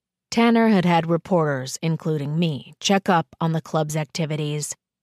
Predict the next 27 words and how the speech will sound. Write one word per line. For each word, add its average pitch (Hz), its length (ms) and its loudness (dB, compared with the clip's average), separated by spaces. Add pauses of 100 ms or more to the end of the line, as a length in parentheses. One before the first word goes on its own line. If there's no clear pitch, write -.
(200)
During 311 300 4
the 269 100 0
past 202 380 0
year, 175 260 2
Proust - 540 -2
had 160 180 -4
signed 160 560 -4
twenty-six 196 1040 -2
complaints 151 680 -6
against 139 460 -10
small-time 156 760 -2
operators, 139 880 -6 (360)
charging 220 380 4
them 208 140 4
with 196 180 2
operating 160 600 0
at 160 140 -6
illegal 156 540 -4 (100)
hours, 156 680 0
taking 160 600 -4
bets, - 520 -4 (100)
operating 160 580 -4
slot 190 420 -2
machines, 143 520 -6
promoting 160 460 -2
striptease 170 720 -2
shows, 131 520 -4